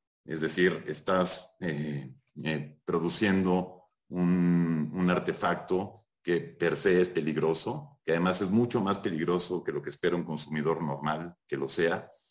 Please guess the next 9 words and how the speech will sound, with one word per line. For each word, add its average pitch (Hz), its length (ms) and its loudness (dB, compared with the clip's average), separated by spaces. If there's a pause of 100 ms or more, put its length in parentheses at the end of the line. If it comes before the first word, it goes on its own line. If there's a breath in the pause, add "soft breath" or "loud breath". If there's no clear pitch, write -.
(300 soft breath)
¿no? 92 440 -4
No 85 160 0
tiene 87 200 2
dispositivos 78 600 -2
de 73 80 -2
seguridad 73 440 -2
suficientes, 78 1000 -6
¿no? 107 100 -8
Entonces, - 680 -4